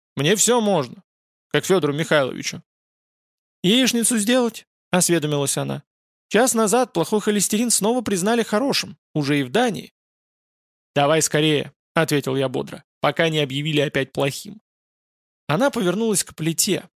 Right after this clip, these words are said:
а я лихорадочно раздумал, что, оказывается, намного проще из любой точки того мира попасть в мой коттедж, чем там протиснуться дальше, чем на десяток шагов. Потому просто не сумел с корабля прыгнуть в мою комнату во дворце в Шмидберге.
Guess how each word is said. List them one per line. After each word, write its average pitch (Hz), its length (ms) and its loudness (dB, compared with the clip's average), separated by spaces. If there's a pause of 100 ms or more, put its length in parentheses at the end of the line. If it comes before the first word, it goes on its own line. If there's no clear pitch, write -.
(280)
а 151 80 2
я 294 120 4
лихорадочно 185 600 0
раздумал, 151 480 -2
что, - 200 -8
оказывается, 262 680 0
намного 185 480 0
проще 240 400 0
из 151 100 0
любой 185 280 0
точки 233 380 -2
того 165 300 0
мира 190 300 -2
попасть - 480 -2
в 151 60 -6
мой 151 200 -2
коттедж, - 680 -2 (720)
чем 160 200 2
там 196 220 0
протиснуться 147 720 0
дальше, 147 420 0
чем 135 180 -2
на 139 100 -2
десяток 143 420 0
шагов. - 520 -4 (460)
Потому 165 320 0
просто 165 320 0
не 160 120 0
сумел 196 380 0
с - 80 -2
корабля 139 420 -2
прыгнуть 156 380 -4
в - 40 -12
мою 151 200 0
комнату 185 440 -2
во 131 100 -4
дворце 139 360 -2
в - 40 -2
Шмидберге. - 640 -4